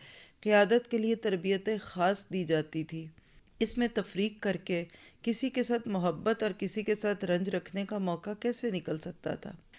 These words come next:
नबी सल्लल्लाहु अलैहि वसल्लम को अजियत इस बात से हुई कि जिस जमात ने आपको बरसों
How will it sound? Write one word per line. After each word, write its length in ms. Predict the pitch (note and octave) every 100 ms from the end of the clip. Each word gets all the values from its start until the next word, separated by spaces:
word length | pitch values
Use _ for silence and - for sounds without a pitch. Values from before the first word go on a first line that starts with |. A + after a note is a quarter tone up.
| - G3
नबी 280 | A3 B3
सल्लल्लाहु 460 | C#4 A#3+ G3+ G#3+ G#3
अलैहि 0 |
वसल्लम 420 | G3+ G#3 G3 A3
को 100 | A3+ A3
अजियत 420 | F#3 G#3+ A#3+ B3+
इस 160 | A3+ F#3
बात 240 | F#3+ G3+
से 120 | - F3+
हुई 240 | E3 E3+ A3 - - - -
कि 120 | G#3+
जिस 280 | G#3 A#3+ -
जमात 480 | G3+ F#3 F#3 G3 G#3
ने 60 |
आपको 340 | F#3+ F3 - G3
बरसों 420 | F3 E3+ - G#3